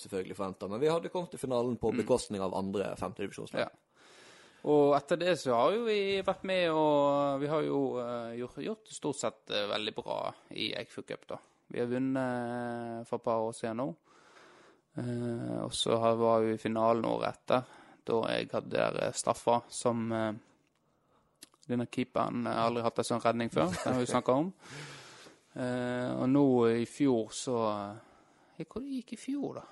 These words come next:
Speaker 1: Jeg var
Speaker 2: Jeg tror
Speaker 1: faktisk ikke med i fjor,
Speaker 2: nei,
Speaker 1: men jeg tror dere
Speaker 2: jeg tror
Speaker 1: røyk
Speaker 2: vi
Speaker 1: ut
Speaker 2: røyk, ja.
Speaker 1: spillet.
Speaker 2: At vi havnet på sånn der midt på
Speaker 1: Sånn femte, sjette, eh, femte, sjetteplasskamp? Eller har de sluttet med det?
Speaker 2: I,
Speaker 1: Sluttspill?
Speaker 2: nei, de har det. Jeg
Speaker 1: Ja.
Speaker 2: tror, jeg tror det var fjerde, femte, husker ikke. Uansett,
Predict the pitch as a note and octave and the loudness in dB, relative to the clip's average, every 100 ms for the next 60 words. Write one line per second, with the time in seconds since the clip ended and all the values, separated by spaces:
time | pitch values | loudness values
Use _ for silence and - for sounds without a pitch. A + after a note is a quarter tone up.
0 | - - _ - - B1 C#2 - - - | -20 -20 _ -20 -14 -10 -10 -6 -6 -4
1 | - - F2+ G#2+ G2+ A2 A2+ A2+ D#3 C#3 | -6 -6 -6 -4 -2 -2 -2 -2 -4 -4
2 | G#2+ G2 G2+ A2+ G#2+ A2 A2 A2 G2+ - | -2 -2 2 2 2 -2 -2 -2 -4 -4
3 | A2+ - B2 - A2+ - A#2+ A2+ A2+ A2+ | -6 -8 -8 -2 -2 2 4 4 4 0
4 | - G2+ - G#2+ G#2+ A2 - _ - - | -4 -6 -4 -4 -4 -4 -10 _ -6 -4
5 | - - _ _ - A2+ G#2 G2+ G#2 G2 | -4 -10 _ _ -8 -6 -4 -6 -6 -6
6 | A2+ G#2 - G#2 - A2 A2+ G#2 G#2 - | -6 -8 -8 -8 -6 -6 -4 -4 -6 -6
7 | G#2+ - G#2 - G#2 A2 - - - _ | -6 -4 -6 -4 -6 -8 -16 -20 -20 _
8 | _ _ _ _ - _ - A2 G2+ G2+ | _ _ _ _ -20 _ 0 4 4 4
9 | D3 A#2+ C3+ A2+ - - C3+ B2+ D3 C3 | 0 2 2 0 -2 -10 -8 0 4 6
10 | C3 B2 A#2+ B2+ B2+ - - - G#2 G#2 | 8 8 6 6 -2 -8 -16 -10 -8 -2
11 | D3 C3 A2+ - G1+ - G1+ G1+ G1+ G1+ | 0 0 -2 -6 -8 -10 -12 -12 -10 -10
12 | - - E3 C#3 G#2+ B2 - - - - | -10 -4 -2 2 2 0 -2 -18 -14 -8
13 | - C#2 - A#2+ B2 C3+ - - - - | -6 -6 -8 -10 -10 -14 -14 -16 -16 -16
14 | - - - - - A1 - - _ | -18 -20 -20 -8 -4 -4 -4 -8 _